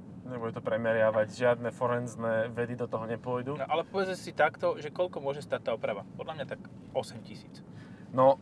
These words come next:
Speaker 1: keď sa na to pozrieš, tak tam sú vlastne tri diely trafené, plus aj koleso je trafené.
Speaker 2: Aha, no tak to bude desať.
Speaker 1: No. Takže to nebude málo rozhodne.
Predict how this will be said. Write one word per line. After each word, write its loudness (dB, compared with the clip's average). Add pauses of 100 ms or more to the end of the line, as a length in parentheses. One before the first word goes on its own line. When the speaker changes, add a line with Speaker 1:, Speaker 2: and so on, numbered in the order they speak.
Speaker 1:
keď 2
sa 8
na 6
to -6
pozrieš, 2
tak 4
tam 0
sú -4
vlastne 6
tri -2
diely 0
trafené, 2
plus -4
aj 6
koleso 2
je -12
trafené. -6 (160)
Speaker 2:
Aha, -2
no 0
tak -2
to -4
bude -6
desať. -8 (160)
Speaker 1:
No. -6 (840)
Takže 0
to -4
nebude -6
málo 2
rozhodne. -8